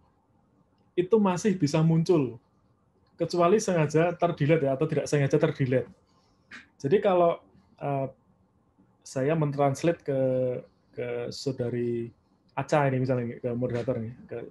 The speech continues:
ke Mbak Aca, saya punya artikel sudah lengkap, saya translate ke Aca. Tapi setelah jadi bahasa Inggris, ulang ke saya, "Loh, daftar pusakanya menghilang semua." Nah, berarti ada kemungkinan kesalahan teknis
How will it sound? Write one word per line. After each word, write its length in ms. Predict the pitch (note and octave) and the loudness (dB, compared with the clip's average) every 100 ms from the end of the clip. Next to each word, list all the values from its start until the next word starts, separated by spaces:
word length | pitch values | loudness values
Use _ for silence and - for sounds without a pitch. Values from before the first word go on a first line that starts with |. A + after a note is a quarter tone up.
| _ _ _ _ | _ _ _ _
ke 80 | C3 | -10
Mbak 300 | B2 A#2+ A#2+ | -8 -6 -6
Aca, 220 | A#2 C3+ A#2+ | -4 -4 -4
saya 160 | D3 E3+ | -2 -2
punya 300 | E3 D3 C3 | -2 -2 -2
artikel 340 | C3 C3 D#3+ | -4 -6 -4
sudah 220 | D3+ C3+ | -4 -4
lengkap, 260 | A#2 A2+ C#3 - | -4 -6 -8 -8
saya 100 | B2+ | -8
translate 320 | B2 C#3+ C#3+ | -4 -4 -4
ke 60 | |
Aca. 320 | - A#2 B2+ A2+ _ _ _ _ _ _ _ - | -8 -8 -10 -10 _ _ _ _ _ _ _ -8
Tapi 180 | C3+ | -4
setelah 480 | F#3+ F3+ E3 D#3 C#3+ - _ - | -2 2 4 4 0 -10 _ -2
jadi 220 | C#3+ D3 | 0 2
bahasa 240 | C#3 D3+ | 2 4
Inggris, 480 | D#3 C3+ C#3 C#3+ - _ _ _ _ _ _ _ _ _ | 4 4 4 2 -4 _ _ _ _ _ _ _ _ _
ulang 300 | D3+ D3 D3 | 0 2 2
ke 80 | D#3 | 2
saya, 480 | E3+ D#3 C#3+ C#3+ D#3 - _ _ _ _ | 4 6 6 2 -2 -10 _ _ _ _
"Loh, 240 | D#3 D#3 - - | 4 6 4 -2
daftar 240 | B2 G#2+ C3+ | -6 -2 -2
pusakanya 480 | D#3+ D#3+ D3+ D#3 F3 | 0 2 2 2 2
menghilang 560 | E3+ D3 C3 C3 B2+ | 4 4 4 2 0
semua." 480 | C3+ C#3 C#3 B2 A#2+ B2+ A2+ A2 _ _ _ _ _ _ _ _ | -2 -2 -4 -4 -8 -10 -14 -16 _ _ _ _ _ _ _ _
Nah, 140 | C#3 C3 | -4 -4
berarti 480 | B2+ C3 F#3+ F#3 - _ _ _ _ _ _ _ - | -2 2 4 2 -2 _ _ _ _ _ _ _ -4
ada 180 | E3 F3+ | 0 2
kemungkinan 500 | F#3 F3 E3 E3+ F#3+ | 2 0 0 -2 -2
kesalahan 400 | F#3 D#3+ D3 C#3+ | -2 0 0 0
teknis 520 | C#3+ - - C3+ B2 | -4 -6 -8 -8 -8